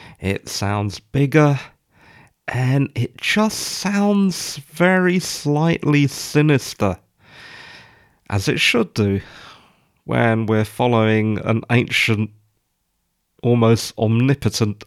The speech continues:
alien around the multiverse. So yeah, hard sci-fi, excellent. Theme music, even more excellent. Let's move on to Titans.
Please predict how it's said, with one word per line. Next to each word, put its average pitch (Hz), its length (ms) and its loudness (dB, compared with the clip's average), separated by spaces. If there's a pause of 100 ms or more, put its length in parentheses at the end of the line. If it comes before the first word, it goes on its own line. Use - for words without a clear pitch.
(120)
alien 113 480 2 (1160)
around 117 580 0 (520)
the 135 60 -2
multiverse. 110 840 0 (1600)
So - 180 -10
yeah, 165 360 2 (100)
hard 165 340 2
sci-fi, 170 640 0
excellent. - 800 -4 (540)
Theme 196 420 -2
music, - 580 -2
even 226 320 -2
more 220 240 4
excellent. - 720 -4 (1300)
Let's - 280 -6
move 147 220 2
on 123 160 0
to 110 100 -6
Titans. 98 800 -6